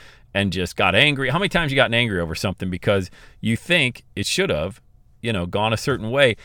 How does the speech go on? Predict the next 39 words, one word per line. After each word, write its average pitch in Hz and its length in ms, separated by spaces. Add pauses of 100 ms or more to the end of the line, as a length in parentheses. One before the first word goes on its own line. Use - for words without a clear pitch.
(200)
And 107 140
how 160 160
long 196 180
did 185 100
you 170 60
let 190 180
that 180 180
fester 170 420
in 151 80
your 135 80
head? 165 180
How 143 180
long 160 380
did 131 120
you 127 120
allow 110 300
that 120 200
to 107 60
stay 113 280
with 135 260
you? 62 160
Because 95 420
the 90 120
negative 135 600
memories 151 440
stay 120 200
with 139 260
you 107 120
three 107 220
times 120 280
longer. 127 380 (600)
And 95 320
that's 110 240
something, 123 360
now 117 200
that 180 100
you 135 120
know 123 300
that 147 300